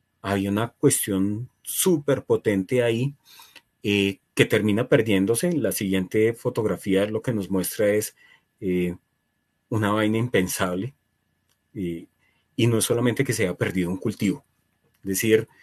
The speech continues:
debajo de esa marca de agua quedan cualquier cantidad, eh, de elementos,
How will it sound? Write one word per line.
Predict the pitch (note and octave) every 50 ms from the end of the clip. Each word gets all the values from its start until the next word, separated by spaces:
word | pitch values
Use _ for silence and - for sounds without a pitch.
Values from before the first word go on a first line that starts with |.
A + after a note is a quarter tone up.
| - - _ _ _ -
debajo | G2+ F#2 F#2 G2+ A2 G#2+ C3+ C#3+
de | C3+
esa | B2 - C#3
marca | C3+ C3 B2+ - - - C#3
de | C#3 C3+ B2+
agua | A#2+ A#2 A#2+ C3+ C#3 C#3 - _ _
quedan | - - A2 G2+ G2+ A2 B2+ B2+ - _ _ _ _
cualquier | - A#2 G2 F#2 - - A#2+ A2+ A2 A2 A#2 -
cantidad, | - B2+ B2+ - B2+ G#2+ G2 G2 G2 G2+ G#2 - _ _ _ _ _ _ _ _ _ _ _
eh, | - G2+ F#2+ F#2+ F#2 F#2+ G2 - _
de | - G#2+ G#2+ G#2+
elementos, | G2+ G2 F#2+ F#2 F#2+ F#2+ F#2+ F#2+ - A#2+ B2+ - - - - - _